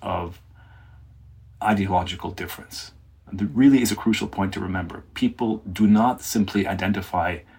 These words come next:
politically based on their religious affiliation. It's something that's so basic in, the, in America. We understand that intuitively. But somehow, when it comes to the Middle East, we think of a, a Muslim and a Christian and a Jewish person are always going to be antithetical to each other,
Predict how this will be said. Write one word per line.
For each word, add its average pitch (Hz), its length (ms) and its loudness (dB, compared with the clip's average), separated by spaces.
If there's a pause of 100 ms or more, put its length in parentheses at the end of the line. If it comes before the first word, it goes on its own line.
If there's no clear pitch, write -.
(600)
politically 107 540 2
based 95 500 -4
on 101 100 -2
their 92 100 -6
religious 95 380 -6
affiliation. 95 680 -6
It's 101 100 -8
something 135 280 2
that's 101 180 0
so 117 120 0
basic 104 440 0
in, 90 80 -6
the, 90 140 -4
in 95 100 -4
America. 95 360 0
We 95 120 -4
understand 101 500 0
that 82 160 -6 (340)
intuitively. 92 720 0 (560)
But 104 160 0
somehow, 110 580 4
when 107 120 0
it 101 80 -2
comes 101 240 0
to 101 60 -4
the 95 80 2
Middle 98 220 4
East, 98 320 0
we 95 100 -4
think 98 320 -4
of 90 280 -8 (120)
a, - 200 -8
a - 80 -2
Muslim 101 480 2
and 92 100 -8
a 98 40 -8
Christian 95 480 -8
and 92 100 -8
a 90 40 -6
Jewish 95 280 -2
person - 280 -12
are - 80 -8
always 113 460 4
going 98 200 -4
to 95 100 -8
be 92 400 -2
antithetical 98 560 -2
to - 140 -12
each 101 160 -8
other, - 260 -16